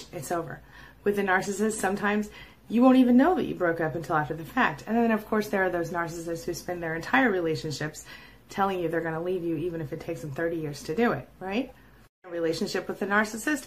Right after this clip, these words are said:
everything's always about the narcissist, isn't it? It's confusing,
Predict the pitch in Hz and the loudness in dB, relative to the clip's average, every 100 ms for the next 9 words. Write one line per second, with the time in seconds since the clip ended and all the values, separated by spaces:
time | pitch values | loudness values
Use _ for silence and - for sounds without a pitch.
0 | - 214 247 247 233 226 220 208 - 190 | -4 0 2 4 2 2 0 -2 -2 -2
1 | 165 165 165 160 143 143 - - - - | 0 0 -2 -6 -6 -6 -10 -12 -14 -14
2 | 160 156 135 139 - - 175 165 247 247 | -12 -12 -12 -14 -18 -12 -12 -6 0 0
3 | 247 240 233 233 | 2 2 2 -4